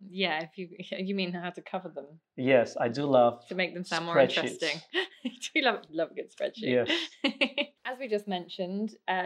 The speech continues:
Speaker 1: Nikon report also suggested that they would close two factories.
Speaker 2: One is Nagai plant,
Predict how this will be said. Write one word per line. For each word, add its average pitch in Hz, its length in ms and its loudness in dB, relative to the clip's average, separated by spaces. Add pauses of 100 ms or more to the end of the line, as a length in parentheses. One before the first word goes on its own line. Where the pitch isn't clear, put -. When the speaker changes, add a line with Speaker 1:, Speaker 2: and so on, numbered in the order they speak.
Speaker 1:
Nikon 208 640 -2 (300)
report 190 640 2 (140)
also 262 400 4
suggested 175 720 -4
that - 180 -4
they 180 140 -2
would 175 240 -6
close 180 400 -2
two 220 540 -4
factories. - 800 -6 (200)
Speaker 2:
One 160 440 2
is 135 360 0
Nagai 127 600 6
plant, 135 460 2